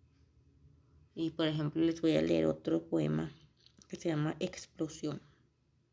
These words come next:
para que se den ahí una ideilla. Explosión. Si la vida es amor, bendita sea. Quiero más vida para amar.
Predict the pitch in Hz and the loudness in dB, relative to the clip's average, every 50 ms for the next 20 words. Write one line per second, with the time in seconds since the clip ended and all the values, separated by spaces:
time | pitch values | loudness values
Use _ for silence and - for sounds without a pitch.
0 | _ _ - 175 - - 147 147 - 165 156 - - 143 143 139 143 - 160 165 | _ _ -14 -10 -8 -8 -8 -8 -10 -14 -12 -8 -4 -2 -2 -2 -2 -2 -2 -2
1 | 160 160 160 160 160 160 160 165 165 - 143 - - - - - - - _ _ | -2 -2 -2 -2 -2 -2 -2 -2 -2 -2 -2 -2 -2 -4 -8 -14 -20 -20 _ _
2 | _ _ _ _ _ _ _ _ _ _ _ _ _ _ _ _ _ _ _ _ | _ _ _ _ _ _ _ _ _ _ _ _ _ _ _ _ _ _ _ _
3 | _ _ _ _ _ - - - - - - - _ _ - 180 180 - - - | _ _ _ _ _ -20 -20 -20 -20 -20 -20 -20 _ _ 0 0 0 -2 -4 -2
4 | - 185 175 - - 196 185 175 170 170 175 - - _ _ _ _ _ _ _ | -2 0 0 0 0 2 2 2 2 2 0 -4 -10 _ _ _ _ _ _ _
5 | _ _ _ _ _ _ _ _ _ _ _ - - - - 208 202 196 185 180 | _ _ _ _ _ _ _ _ _ _ _ -18 -6 0 2 6 8 8 8 8
6 | 185 196 196 190 208 214 208 - 220 214 208 208 208 208 220 - - - - _ | 8 6 6 6 6 4 4 2 2 4 4 6 6 6 4 2 0 -6 -20 _
7 | _ _ _ _ - 185 185 180 175 170 180 170 - - 185 185 - - 175 170 | _ _ _ _ 0 2 2 2 2 2 0 0 0 -2 -2 -2 0 4 6 6
8 | 165 165 165 - - - _ _ _ _ _ _ _ _ _ _ _ _ _ _ | 6 4 0 -4 -12 -20 _ _ _ _ _ _ _ _ _ _ _ _ _ _
9 | _ _ - - 226 214 214 220 220 220 220 220 214 214 202 190 202 202 196 202 | _ _ 2 6 8 8 10 10 8 8 8 6 6 4 2 2 4 4 6 4
10 | 202 202 - 202 190 175 170 160 160 160 160 160 165 | 4 2 2 2 2 4 4 2 2 2 2 0 -2